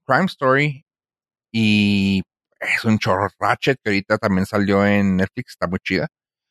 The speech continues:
Y esta de Halston, está muy chingona, la pueden ver, es la historia de este, este diseñador de modas que estuvo, ah, presente desde, sin... Ay, güey, ni pa' qué desmiento,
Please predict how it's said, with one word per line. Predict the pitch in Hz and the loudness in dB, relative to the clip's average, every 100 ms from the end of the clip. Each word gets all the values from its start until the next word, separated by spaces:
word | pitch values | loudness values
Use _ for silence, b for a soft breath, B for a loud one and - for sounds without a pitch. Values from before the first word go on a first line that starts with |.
| _ _ _ _ - | _ _ _ _ -4
Y | 120 | -2
esta | 107 117 | 0 0
de | 107 | -2
Halston, | - 90 - - - _ _ - | 0 -4 -6 -20 -20 _ _ -12
está | 110 - 110 | -10 -2 0
muy | 110 117 117 | 2 2 2
chingona, | - 110 98 98 | 0 -2 0 2
la | 104 98 | 0 -2
pueden | - 98 98 | 0 0 2
ver, | 95 95 | 2 2
es | 101 | 2
la | 98 | -2
historia | - 101 101 | -2 2 2
de | 98 | 2
este, | - - 101 95 - _ _ _ _ _ _ _ - | -2 -4 0 2 0 _ _ _ _ _ _ _ -12
este | 107 131 | -6 0
diseñador | 117 117 107 104 | 0 0 0 2
de | 107 | 0
modas | 117 120 120 117 - | 0 2 0 -2 -2
que | 110 101 98 | 2 2 2
estuvo, | 98 - 101 101 104 107 104 - - | -2 -6 -2 0 2 2 2 -2 -4
ah, | 92 90 82 57 - - - _ | 0 0 0 -4 -8 -10 -16 _
presente | 101 104 104 101 - | -6 -2 -2 -2 -2
desde, | 110 110 104 107 104 101 101 - | 0 2 2 0 2 2 0 -6
sin... | - 107 107 104 104 101 98 85 - _ | -8 -2 0 2 0 -2 -4 -6 -14 _
Ay, | 160 | -20
güey, | 147 117 | -8 -4
ni | 110 | -4
pa' | 95 - | -6 -12
qué | 101 | -12
desmiento, | 117 120 110 104 - | -8 -6 -2 -2 -4